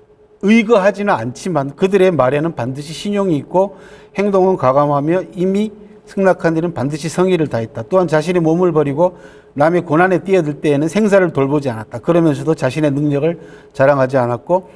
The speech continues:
그 공덕을 내세우는 것을 오히려 수치로 삼았다.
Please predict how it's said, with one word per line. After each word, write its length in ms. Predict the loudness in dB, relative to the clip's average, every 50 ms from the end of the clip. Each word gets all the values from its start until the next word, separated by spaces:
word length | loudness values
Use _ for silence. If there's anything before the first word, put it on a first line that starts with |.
| -20 _ -4
그 100 | -4 -2
공덕을 480 | -2 -2 -2 0 0 2 2 2 2
내세우는 440 | 2 2 2 2 2 2 2 2 0
것을 220 | -2 -2 -2 -4 -2
오히려 360 | 0 0 0 2 0 0 -2 -4 -8 -16 -20 -20 -20
수치로 380 | -12 -10 -10 -4 -2 0 0 0
삼았다. 440 | -2 -4 -8 -10 -12 -16 -18 -18